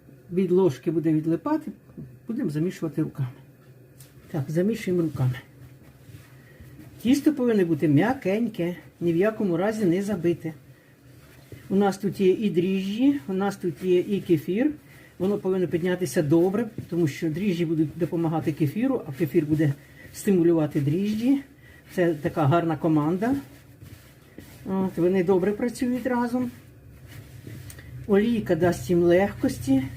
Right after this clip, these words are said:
або маргарин, вершкове масло, що у вас там є. І воно буде легким таким. Ось таке воно.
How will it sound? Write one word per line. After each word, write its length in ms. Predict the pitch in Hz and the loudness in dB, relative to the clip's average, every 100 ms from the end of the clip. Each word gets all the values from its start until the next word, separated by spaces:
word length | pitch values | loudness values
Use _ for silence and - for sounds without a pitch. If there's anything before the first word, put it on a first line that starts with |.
| - | -8
або 200 | 156 175 | -6 -4
маргарин, 560 | 165 151 156 226 262 - - - - | -2 0 0 2 2 0 -8 -16 -6
вершкове 340 | 147 - 175 | -6 -2 0
масло, 320 | 160 214 - 147 | 0 -2 -4 -4
що 160 | - | -2
у 40 | 147 | -2
вас 120 | 147 | -2
там 200 | - 143 | 2 2
є. 220 | 170 240 - - - - | 2 -2 -4 -20 -20 -8
І 80 | - | 0
воно 200 | 180 175 | 2 2
буде 220 | 151 156 | 2 2
легким 500 | 165 160 - - 226 | 4 2 0 0 2
таким. 400 | 269 285 - 233 233 - - - - - - - - - - - - - - - - | 2 -2 0 -2 -4 -12 -20 -20 -20 -20 -20 -20 -20 -20 -20 -20 -6 -6 -6 -14 -2
Ось 200 | 202 143 | 0 0
таке 300 | 180 - 143 | 0 2 4
воно. 340 | 151 180 294 | 4 6 4